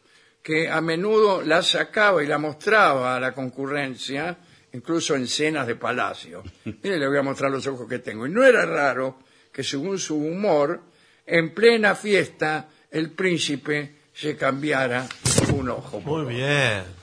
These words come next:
Speaker 2: Qué, qué impresión ahí en
Speaker 3: Pero
Speaker 2: la
Speaker 3: qué
Speaker 2: mitad de la
Speaker 3: linda la
Speaker 2: fiesta.
Speaker 3: caja de ojos,
Speaker 2: Sí,
Speaker 3: es como
Speaker 2: es
Speaker 3: una
Speaker 2: hermosa.
Speaker 3: caja de co-,
Speaker 2: De
Speaker 3: bolitas.
Speaker 2: joyas, de
Speaker 3: Son,
Speaker 2: joyas, sí.
Speaker 3: son
Speaker 1: Claro, le
Speaker 3: bolitas.
Speaker 1: mostraba las, "Mira, mira,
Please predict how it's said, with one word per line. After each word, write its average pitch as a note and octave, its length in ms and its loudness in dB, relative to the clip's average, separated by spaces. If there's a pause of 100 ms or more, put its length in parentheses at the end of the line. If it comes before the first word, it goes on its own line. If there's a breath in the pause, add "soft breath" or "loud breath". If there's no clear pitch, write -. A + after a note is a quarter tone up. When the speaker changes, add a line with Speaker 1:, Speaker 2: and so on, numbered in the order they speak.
Speaker 2:
Qué, C#3 360 8
qué A#2 80 2
impresión A#2+ 840 -2
ahí G2+ 200 -6
en G#2 60 -6
Speaker 3:
Pero - 160 4
Speaker 2:
la F3+ 60 -2
Speaker 3:
qué C#4 80 4
Speaker 2:
mitad B3+ 140 4
de C#4+ 60 6
la - 80 2
Speaker 3:
linda D3+ 120 4
la D3+ 80 4
Speaker 2:
fiesta. F#3+ 220 2
Speaker 3:
caja G3 140 -2
de D#3 120 2
ojos, C#4 220 2
Speaker 2:
Sí, - 60 2
Speaker 3:
es F#3+ 60 2
como G#3 160 0
Speaker 2:
es G3 60 0
Speaker 3:
una F#3 80 6
Speaker 2:
hermosa. - 200 2
Speaker 3:
caja F#3 200 4
de D3 100 2
co-, D3 160 0
Speaker 2:
De C3+ 120 -10
Speaker 3:
bolitas. G#3 280 4 (240)
Speaker 2:
joyas, - 300 -2
de - 60 -14
Speaker 3:
Son, - 200 -2
Speaker 2:
joyas, B2+ 360 -2
sí. - 120 -10
Speaker 3:
son B3+ 80 -4
Speaker 1:
Claro, A3+ 160 4
le G3 60 6 (120)
Speaker 3:
bolitas. E4 100 6
Speaker 1:
mostraba F3+ 360 4
las, C#3+ 120 0
"Mira, D#3 240 -6
mira, A#2+ 200 -10